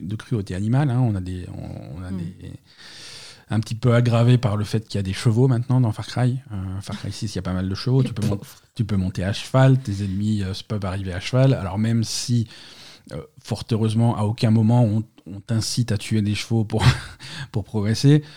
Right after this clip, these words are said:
Speaker 1: euh, c'est des chevaux qui seront toujours pas très loin des fusillades, donc, euh, de,
Speaker 2: Oui, non, les
Speaker 1: de
Speaker 2: chevaux
Speaker 1: façon,
Speaker 2: prennent
Speaker 1: de,
Speaker 2: cher,
Speaker 1: de
Speaker 2: quoi.
Speaker 1: façon
Speaker 2: Ils prennent
Speaker 1: automatique,
Speaker 2: cher,
Speaker 1: ça va
Speaker 2: hein.
Speaker 1: mal finir pour certains d'entre eux.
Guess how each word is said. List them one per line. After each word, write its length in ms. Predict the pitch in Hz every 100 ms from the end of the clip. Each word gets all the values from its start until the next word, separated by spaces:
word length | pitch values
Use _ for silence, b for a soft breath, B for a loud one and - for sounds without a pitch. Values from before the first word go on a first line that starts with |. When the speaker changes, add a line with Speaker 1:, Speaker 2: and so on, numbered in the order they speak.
| B B
Speaker 1:
euh, 260 | 80 101 101
c'est 180 | - 98
des 80 | 92
chevaux 240 | - 123
qui 120 | 127 107
seront 280 | - 98 104
toujours 380 | 98 110 107
pas 180 | - 113
très 180 | 123 113
loin 160 | 104 107
des 100 | 104
fusillades, 460 | - 104 110 123
donc, 380 | 110 104 107 -
euh, 640 | 95 95 92 92 90 90 67 - _ _ _ _ _ _
de, 120 | 113
Speaker 2:
Oui, 160 | 302 320
non, 160 | 208 180
les 140 | 175
Speaker 1:
de 80 | 131
Speaker 2:
chevaux 100 | 131
Speaker 1:
façon, 300 | 151 131 - 143
Speaker 2:
prennent 60 | 139
Speaker 1:
de, 60 | 143
Speaker 2:
cher, 120 | -
Speaker 1:
de 40 | 147
Speaker 2:
quoi. 20 |
Speaker 1:
façon 260 | 127 127 135
Speaker 2:
Ils 60 | 127
prennent 120 | 123
Speaker 1:
automatique, 320 | 117 - 131
Speaker 2:
cher, 140 | 131 113
Speaker 1:
ça 80 | 113
va 60 |
Speaker 2:
hein. 40 | 113
Speaker 1:
mal 160 | 120
finir 300 | 117 117 120
pour 160 | - -
certains 240 | 120 -
d'entre 260 | 107 110
eux. 60 | 143